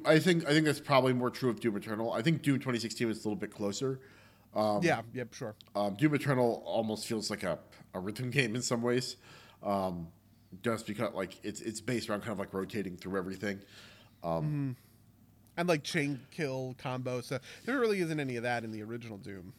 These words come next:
Speaker 1: Yeah.
Speaker 2: obviously.
Speaker 1: Yeah, yeah.
Speaker 2: Um, the original Doom almost feels like, weirdly, like a puzzle game by that metric, right? Where it's like, 'cause you're managing stuff like,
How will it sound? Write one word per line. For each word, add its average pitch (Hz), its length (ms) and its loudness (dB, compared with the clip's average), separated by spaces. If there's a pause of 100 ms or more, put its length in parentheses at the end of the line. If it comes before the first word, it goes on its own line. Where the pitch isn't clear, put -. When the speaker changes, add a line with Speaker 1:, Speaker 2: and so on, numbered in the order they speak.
Speaker 1:
Yeah. 101 80 -4
Speaker 2:
obviously. 98 600 -4
Speaker 1:
Yeah, 85 320 0
yeah. 117 100 -2
Speaker 2:
Um, 117 100 -4
the 139 120 0
original 311 340 2
Doom 170 240 2
almost 160 320 2
feels 147 240 0
like, 127 260 0 (680)
weirdly, 185 260 -6
like 165 160 -6
a 110 60 -8
puzzle 135 440 -12
game 196 500 -8
by 175 200 -4
that 175 260 -4 (720)
metric, 175 420 -8 (140)
right? 180 280 -4
Where 135 140 -4
it's 127 160 -8
like, 127 220 -2 (240)
'cause 180 180 0
you're 190 100 4
managing 214 440 6
stuff - 280 4
like, 139 200 4